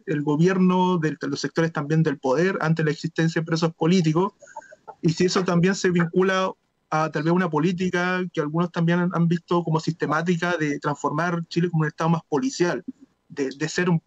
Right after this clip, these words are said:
más duro con, con, con las manifestaciones sociales, de, de encarcelar más a los compañeros y compañeras que,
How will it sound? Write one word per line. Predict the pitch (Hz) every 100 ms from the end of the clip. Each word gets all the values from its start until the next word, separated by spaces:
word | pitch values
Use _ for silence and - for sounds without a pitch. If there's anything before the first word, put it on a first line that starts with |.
| -
más | 165 185 156
duro | 208 175
con, | 165 156
con, | - 156 147 -
con | 156 147
las | 147
manifestaciones | 151 143 160 156 - 160 160
sociales, | 147 165 156 147
de, | 143 139
de | 147
encarcelar | 156 151 - 156
más | 156 175 185
a |
los | 170
compañeros | 170 156 156 160
y | 160
compañeras | 160 156 156 160
que, | 151 143